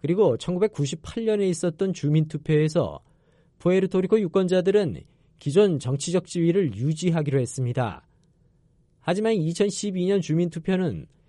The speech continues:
미국 주 편입으로의 가능성을 열어놓았습니다. 경제가 어려워진 탓에 많은 주민이 미국 본토로 이주했고,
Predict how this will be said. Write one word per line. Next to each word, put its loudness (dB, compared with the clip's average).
미국 -2
주 -2
편입으로의 -2
가능성을 -2
열어놓았습니다. -2
경제가 6
어려워진 4
탓에 0
많은 0
주민이 -2
미국 -2
본토로 0
이주했고, -4